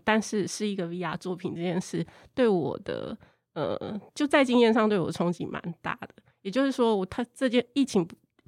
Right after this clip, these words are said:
不断的去让我去想象说，那接下来未来艺术的，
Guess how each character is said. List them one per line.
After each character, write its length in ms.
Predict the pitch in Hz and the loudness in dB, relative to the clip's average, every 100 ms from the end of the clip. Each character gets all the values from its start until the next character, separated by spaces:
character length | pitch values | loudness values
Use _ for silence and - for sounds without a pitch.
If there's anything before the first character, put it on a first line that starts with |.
| _ - | _ -6
不 80 | |
断 220 | 226 247 214 | 2 4 4
的 100 | 175 | 2
去 360 | - 214 196 | 0 2 2
让 180 | 190 180 | 4 2
我 100 | 160 | 0
去 160 | - 190 | 0 -2
想 220 | - 165 | -2 -2
象 240 | 190 175 | 0 0
说， 340 | - 160 160 170 - - - | 0 -4 -4 -6 -12 -10 -2
那 100 | 240 | 0
接 160 | 240 | 0
下 200 | 226 202 | 2 2
来 100 | 165 | 2
未 140 | 180 170 | 0 -2
来 180 | 156 - _ - | -4 -8 _ -10
艺 140 | 190 | -10
术 200 | - 185 - | -6 -8 -8
的， 300 | 170 151 202 | -8 -8 -10